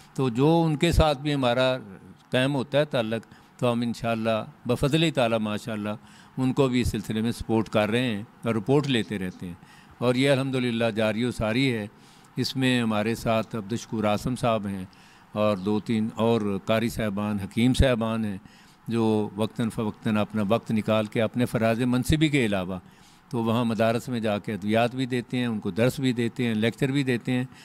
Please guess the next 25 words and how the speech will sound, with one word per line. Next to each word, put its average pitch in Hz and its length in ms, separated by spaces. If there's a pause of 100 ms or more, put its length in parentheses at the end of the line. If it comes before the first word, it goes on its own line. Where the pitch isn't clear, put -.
(220)
और 127 180
उनको 127 240
मसाइल 120 520
हों 135 140
तो 147 140
उस 139 140
सिलसिले 160 320
में 175 160
भी 147 80
उनके 120 240
साथ 107 300
वो 104 100
तावन 104 360
करते 95 300
हैं। 85 120 (540)
ये 131 80
भाई 131 240
सलामत 143 400
साहब 151 220
माशाल्लाह 131 500
अपना 135 260
ज़ाती 120 320
काम 117 260
करते 123 340
हैं, 113 220